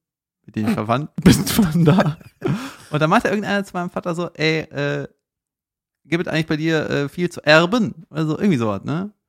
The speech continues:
Hat irgendeiner so angestochen. Und ich hab mir da nie richtig Gedanken gemacht. Meinte mein Vater so, „Nee, ich hau alles raus.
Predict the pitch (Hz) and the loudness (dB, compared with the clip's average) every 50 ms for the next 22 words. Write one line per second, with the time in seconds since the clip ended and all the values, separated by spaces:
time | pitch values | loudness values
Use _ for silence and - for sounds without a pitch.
0 | _ _ _ _ - - 143 139 123 123 123 117 110 123 120 113 107 - - 107 | _ _ _ _ -6 -4 -4 -2 -2 -2 -2 -2 -4 -4 -4 -4 -4 -4 -6 -6
1 | 104 110 - 110 - - 120 117 113 104 107 113 117 117 110 - - 131 120 - | -4 -6 -6 -8 -6 -4 -2 -2 -2 -2 -2 -2 -4 -4 -6 -8 -10 -12 -12 -12
2 | - 113 107 117 123 147 147 110 104 110 127 151 - _ _ _ _ _ _ _ | -10 -8 -6 -4 -4 -4 -4 -4 -6 -6 -8 -8 -12 _ _ _ _ _ _ _
3 | - 123 131 120 113 107 - 120 117 120 123 127 127 120 - _ _ _ _ _ | -2 0 0 0 0 -2 -2 -4 -4 -2 -2 -2 -4 -4 -8 _ _ _ _ _
4 | _ 113 117 117 117 113 - - 131 131 123 117 113 110 - - - 110 110 107 | _ 2 2 2 2 0 -2 -2 0 0 0 0 -2 -4 -6 -4 -4 -2 -2 -4
5 | 107 - _ | -6 -10 _